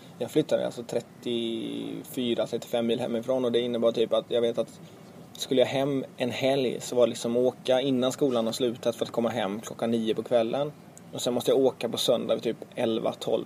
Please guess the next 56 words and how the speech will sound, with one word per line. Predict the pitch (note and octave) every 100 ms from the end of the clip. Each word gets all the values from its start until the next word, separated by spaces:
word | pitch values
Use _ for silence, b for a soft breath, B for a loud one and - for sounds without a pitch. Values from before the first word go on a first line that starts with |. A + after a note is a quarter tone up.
| -
på | A#2+
morgonen | A2+ A2 A#2+ A#2+
för | A#2+
att |
annars | A#2+ A2 A#2+
hinner | A#2
jag | A#2
inte | A#2 A2
hem. | C#3 C3 - -
Alltså | - B2+
det | B2
var | B2
så | A2+ B2
lång | A#2+ A2+ A2
resa | F#2+ B2+ A#2 - D3 B B
så | -
det | A#2+
innebar | C3+ A#2
att | A2
jag | A2+ A#2 B B -
kunde | C#3+ C3 C3+
inte | D#3+ B2+
åka | A#2
hem. | A2 G2 - - - - - - - - - B B B
Hade | A#2 B2
jag | B2
då | B2 A#2
till | A#2
exempel | B2+ A2+ A#2 A#2 B B B B
gått | A2+ B2 C3+ - B2
i | A2+
Eksjö | A#2+ - G#2+
så | A2
hade | G#2+
jag | A2+ G#2+
ju |
varit | G#2+ -
hemma | A2 A2+
mycket | A2 - C3
mer | B2+
så | A2+ A#2
då | A2+
hade | A2+
jag | A2
varit |
i | A2+
en |
helt | A2 A2+
annan | G#2+ G#2 - - - -
situation | - A2+ A2+ A2+ A2+
där. | A2+ C3+ A#2+
Eller | A#2 A2+
om | A2+
jag | A2
hade | G#2+
liksom, | A2 G#2+ G#2+